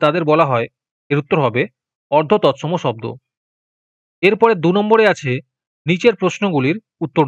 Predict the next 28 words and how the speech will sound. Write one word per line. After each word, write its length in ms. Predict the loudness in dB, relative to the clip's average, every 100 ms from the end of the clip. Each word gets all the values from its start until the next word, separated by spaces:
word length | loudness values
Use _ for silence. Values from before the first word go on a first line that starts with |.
| 0
দাও। 160 | -4 -6 _ _ _ _ _ _ _ _ _ _ _
এই 100 | 0 2
প্রশ্নের 280 | 0 0
উত্তরগুলি 300 | -2 -2 2 0
আমি 120 | 2
তোমাদের 220 | 0 0 -2
দেখিয়ে 240 | -2 -2 -4
দিচ্ছি, 260 | -4 -8 -8 -10 _ _ _
তোমরা 180 | -2 0 0
দেখে 180 | 0
নোট 160 | 0 0
ডাউন 120 | -2 0
করে 120 | 2 2
নিও 160 | 0 -6 -10 _ _ -8
অথবা 200 | -2 0
আমাদের 240 | 0 -2 -4
কাছ 100 | -4
থেকে 140 | -4 -2
পিডিএফ 240 | -2 -2 -4
নিতে 140 | -6 -8
পারো। 160 | -10 -12 _ _ _ _ _ _ _ _ _ _ 0
দুইয়ের 180 | 2 2
এক 60 | 0
নম্বরে 240 | 0 2 4
আছে, 200 | 2 -2 -6 -8 _ _ _ _
কিন্তু 220 | -6 -4 -4
স্থাপত্যের 480 | 0 0 0 0 0 2
বেলা 220 | 2 0